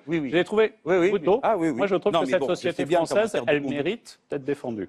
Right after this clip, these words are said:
Speaker 1: Oui, oui, ben je le,
Speaker 2: Et pas
Speaker 1: je le,
Speaker 2: critiquée, condamnée,
Speaker 1: je,
Speaker 2: bousculée.
Speaker 1: je peux le reprendre à nouveau à mon compte. Je n'aime pas la société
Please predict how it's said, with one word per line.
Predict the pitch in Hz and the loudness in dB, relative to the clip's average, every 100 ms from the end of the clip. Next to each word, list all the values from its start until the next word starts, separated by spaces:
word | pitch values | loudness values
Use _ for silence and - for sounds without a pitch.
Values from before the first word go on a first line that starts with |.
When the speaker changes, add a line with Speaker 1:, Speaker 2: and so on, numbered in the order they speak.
| - | -4
Speaker 1:
Oui, | 196 | -2
oui, | 226 196 | 0 -2
ben | - | -4
je | 85 98 | -8 -8
le, | 90 | -4
Speaker 2:
Et | - | -2
pas | 110 | -2
Speaker 1:
je | 113 | -2
le, | |
Speaker 2:
critiquée, | 101 - 185 - 151 | -4 -6 -8 -6 -6
condamnée, | 143 156 151 143 131 139 | -4 -4 -2 -4 -4 -2
Speaker 1:
je, | |
Speaker 2:
bousculée. | 175 135 156 127 113 _ - | -2 -2 -4 -2 -2 _ -8
Speaker 1:
je | 151 | -4
peux | 160 196 | -2 0
le | 131 | 0
reprendre | 127 127 123 98 98 98 | -2 -6 -8 -8 -10 -10
à | 101 | -12
nouveau | 104 107 | -12 -8
à | 110 | -8
mon | 98 87 | -8 -14
compte. | 127 156 | -12 -6
Je | 127 | -4
n'aime | 143 120 | -4 -6
pas | 98 131 | -4 -4
la | 107 | -4
société | - - 101 - 135 | -12 -14 -12 -8 -10